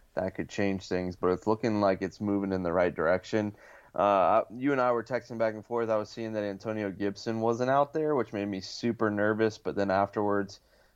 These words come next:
Ron said he's given him as much, uh, time off as he can just to keep that toe fresh. So, uh, that was a little worrisome, but it sounds like that's okay, and it sounds like he'll be ready to go. Terry McLaurin is, was, like, limited,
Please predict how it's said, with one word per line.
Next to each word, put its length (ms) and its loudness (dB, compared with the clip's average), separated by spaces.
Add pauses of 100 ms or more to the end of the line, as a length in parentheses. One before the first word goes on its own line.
Ron 340 2
said 180 0
he's 160 -6
given 260 -4
him 180 -2
as 140 -6
much, 480 0 (500)
uh, 280 2
time 340 0
off 260 2
as 120 -8
he 80 -8
can 520 -6
just 240 -10
to 100 -4
keep 280 -6
that 240 2
toe 220 2
fresh. 520 0
So, 280 0 (420)
uh, 460 0 (100)
that 120 4
was 160 0
a 40 -4
little 240 4
worrisome, 560 0
but 100 -2
it 80 -6
sounds 300 -2
like 100 -2
that's 240 -2
okay, 480 0
and 80 -2
it 80 -8
sounds 240 -2
like 140 -4
he'll 140 -2
be 100 -2
ready 220 2
to 80 -2
go. 320 2 (400)
Terry 200 4
McLaurin 680 0
is, 280 -16
was, 180 -10
like, 180 -2
limited, 800 0